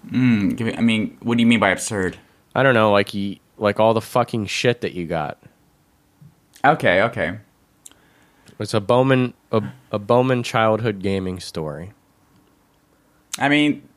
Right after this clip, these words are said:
Speaker 1: those of you who don't know, I'm, I think I've said it a few times before, that my childhood was, my mom was obsessed with buying every new electronic device, and that included video games. So any obscure thing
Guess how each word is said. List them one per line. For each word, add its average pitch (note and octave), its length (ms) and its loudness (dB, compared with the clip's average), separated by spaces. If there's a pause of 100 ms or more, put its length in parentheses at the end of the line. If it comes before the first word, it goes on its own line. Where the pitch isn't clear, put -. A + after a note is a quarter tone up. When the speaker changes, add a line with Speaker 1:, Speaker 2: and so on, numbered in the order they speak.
(300)
Speaker 1:
those D3+ 180 0
of E3+ 60 -2
you D#3+ 60 4
who D#3 60 4
don't D3+ 120 2
know, A#2 280 4
I'm, A#2+ 140 0 (200)
I F#2+ 100 -2
think A#2 220 -6
I've G2 100 -8
said G#2+ 180 -4
it F#2 60 -6
a F#2 60 -8
few F#2+ 160 -6
times F2 300 -6
before, F2 400 -8
that E2 400 -8 (480)
my B2+ 200 4
childhood B2 840 -2
was, G2+ 680 -2 (1040)
my B2 160 2
mom F3+ 320 4
was D#3 160 0
obsessed B2 440 0
with A#2+ 120 -10
buying A2+ 340 2
every A2 280 2
new G#2+ 380 -2
electronic G#2 480 -2
device, G2 640 -2
and G#2+ 160 -4
that G#2+ 160 0
included F#2+ 400 -6
video F2 280 -4
games. D2 480 -12
So - 360 -8
any D3+ 300 2
obscure A#2+ 1000 0
thing B2+ 540 -4